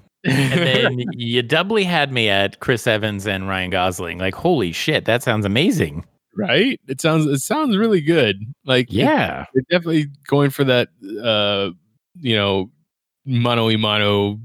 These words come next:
Speaker 2: spy movie.
Speaker 1: Dude, I'm all about it. Like, I,
Speaker 2: <laughs>
Speaker 1: assassins, I, I mean, like, this literally sounds amazing. Like, I'm totally
Speaker 2: Now,
Speaker 1: on board.
Speaker 2: the thing that you're gonna, might, you might have to change your pants for <laughs>
Speaker 1: Uh-oh. Uh-oh.
Speaker 2: is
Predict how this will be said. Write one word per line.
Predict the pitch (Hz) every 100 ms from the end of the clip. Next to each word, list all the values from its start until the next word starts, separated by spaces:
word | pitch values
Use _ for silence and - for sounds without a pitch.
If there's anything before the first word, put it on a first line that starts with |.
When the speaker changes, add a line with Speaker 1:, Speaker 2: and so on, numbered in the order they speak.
| - -
Speaker 2:
spy | - 110 98 98
movie. | 95 95 87 76 131 _ _ _ _ _ _ _ _ _ _ _ 123
Speaker 1:
Dude, | 127 160 95
I'm | 143 190
all | 170
about | 107 101 76 -
it. | -
Like, | 101 90 - 110
I, | 123 120 117 98 107
Speaker 2:
<laughs> |
Speaker 1:
assassins, | 110 - 139 151 151 156 151 147 135 -
I, | 117 110 101
I |
mean, | 117 104
like, | 104 101
this | 135 -
literally | 123 120 110 104
sounds | 107 98 95
amazing. | 87 85 82 85
Like, | 87 92
I'm | 113
totally | 147 147 139 92
Speaker 2:
Now, | 92
Speaker 1:
on | 90
board. | 87 85 - _ _
Speaker 2:
the | 135 131
thing | - 180 175
that | 156
you're | 147 139
gonna, | 139 127 120 107 - _ _
might, | 143 127 135 156 143 _ _ _ _ _ -
you | 131
might | 127 139 131 131
have | 139 -
to | -
change | 151 143
your | 113
pants | 151 151 -
for | 113 95 98 - _
<laughs> |
Speaker 1:
Uh-oh. | 139 117 117 170 165 85 _ _ _ -
Uh-oh. | 107 85 80 92
Speaker 2:
is | 131